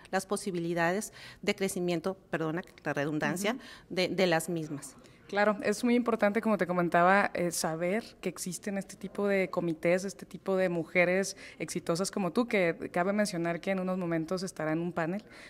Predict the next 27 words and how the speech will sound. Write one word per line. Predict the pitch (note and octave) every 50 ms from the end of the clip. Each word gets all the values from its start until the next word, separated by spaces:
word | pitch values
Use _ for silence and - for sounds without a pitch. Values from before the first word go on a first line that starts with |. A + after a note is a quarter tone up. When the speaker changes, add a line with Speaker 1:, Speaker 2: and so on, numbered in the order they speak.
| - -
Speaker 2:
un | F3+ F3+
panel | - F3+ F3+ F#3 F#3+ F3+
de | F3+
casos | - F3 D#3+ - F#3 F3+ E3+
de | F3+ D#3+
éxito | D#3+ D#3+ - - F3+ - F#3+ F#3 F3
de, | E3+ E3 D#3 D3+ D3 D3 - - -
de | E3 D#3+
miembros | D#3 D#3+ E3 E3 E3 E3 E3+ F3 F3 E3+ -
Canacintra. | - F3+ E3+ E3+ D#3 - - E3+ E3 E3+ G#3+ A3+ B3+ - - - - -
Entonces, | - - F3+ E3+ F#3+ F3
ahorita | F#3 E3+ F3 E3+ - F#3
aquí | F3+ -
en | F#3+ F3+
Centro | E3+ F3+ E3 F#3 F#3+
de | F#3
Convenciones | - F3+ E3+ E3 D#3+ E3 E3 E3 F3
nos | F3+ F3 -
platicarás | - E3 - - - E3 D#3 D#3+ D#3+ D#3+ - -
tu | - F#3+ D3+
caso | - F3+ E3+ - F3+ E3+
de | D#3+ D#3+
éxito | D#3 - - G3 - - F#3
como | - - E3 D#3+ D#3
empresaria, | D#3 D3+ D#3 D#3 D3 - - D3+ D3 E3+ F#3+ G#3 - - - - - -
empresaria | - D#3 D3+ D3+ D3 D#3 D#3+
exitosa. | E3 - - E3+ - - E3+ F3+ F3 - C4